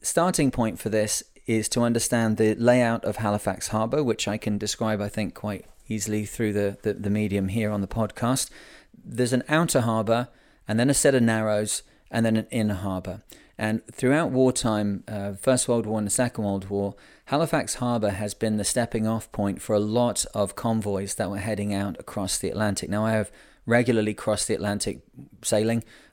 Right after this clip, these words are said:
um, going from Newfoundland across to the U K. Um, that's exactly nineteen hundred and four miles. I know that for a fact. I've done it so many <laughs> times, I've put the, uh, info into the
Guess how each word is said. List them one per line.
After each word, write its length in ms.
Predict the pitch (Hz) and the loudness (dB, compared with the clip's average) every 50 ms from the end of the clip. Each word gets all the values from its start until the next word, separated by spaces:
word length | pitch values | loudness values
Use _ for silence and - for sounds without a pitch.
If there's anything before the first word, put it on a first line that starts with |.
| _ - | _ -6
um, 240 | 101 98 98 101 98 | -4 -4 -4 -4 -2
going 260 | - - 110 113 113 | 0 0 0 0 0
from 200 | - - 107 101 | -2 0 2 2
Newfoundland 540 | 107 113 110 - 117 110 110 110 110 107 107 | 2 2 2 0 -2 0 0 0 0 -2 -4
across 400 | 104 - - 110 104 101 - - | -4 -4 -4 -4 -2 -2 -4 -4
to 280 | - - 104 101 98 92 - - - - - _ _ | -2 0 0 0 0 -2 -4 -14 -20 -20 -20 _ _
the 100 | - 107 | -6 -4
U 180 | 101 98 101 98 | -2 -2 -2 -4
K. 380 | - - 110 110 123 143 151 - - - - - _ _ - | -4 -2 0 0 0 0 -2 -4 -12 -20 -20 -20 _ _ -10
Um, 340 | - 101 98 98 98 98 95 | -6 -4 -4 -2 -2 -4 0
that's 340 | - 113 110 - - - | 0 0 0 0 -2 -4
exactly 640 | 110 101 95 98 123 113 107 85 - - 120 117 110 | -4 -4 -2 0 0 0 0 -2 -2 -2 -2 0 2
nineteen 540 | 113 113 107 107 107 104 - - 110 107 104 | 2 2 2 0 0 0 -2 -2 -2 -2 -2
hundred 340 | 101 110 107 104 - 110 98 | -2 -2 -2 -4 -4 -2 -4
and 120 | 98 95 | -4 -4
four 280 | - - 110 104 104 98 | -2 -2 -2 -2 0 -2
miles. 420 | 98 98 104 120 139 151 143 - | -2 -2 -2 -2 -2 -4 -4 -4
I 120 | 107 95 98 | -4 -2 -2
know 180 | 101 104 104 | 0 -2 0
that 260 | 98 104 104 98 - | 0 -2 -2 -2 -6
for 140 | - - 92 | -8 -10 -10
a 40 | 90 | -2
fact. 360 | - - - - - - - | -2 -2 -2 -2 -6 -4 -4
I've 80 | 101 95 | -4 -2
done 120 | 107 110 | -2 -4
it 80 | 104 - | -4 -4
so 200 | - - 113 110 | 0 0 0 0
many 160 | 107 107 101 | 0 -2 -2
<laughs> 140 | - - 131 | -2 0 0
times, 240 | 120 139 147 131 - | 2 2 2 0 0
I've 140 | 120 - - | -2 -2 0
put 180 | - 120 - | -2 -2 0
the, 240 | - 110 107 107 104 | 2 0 2 2 0
uh, 80 | 101 101 | 0 0
info 400 | - 117 113 110 - - 110 107 | 0 -2 -2 -2 0 -2 0 0
into 240 | 107 104 101 - 104 | 0 -2 -4 -2 -2
the 160 | 107 104 | -2 -2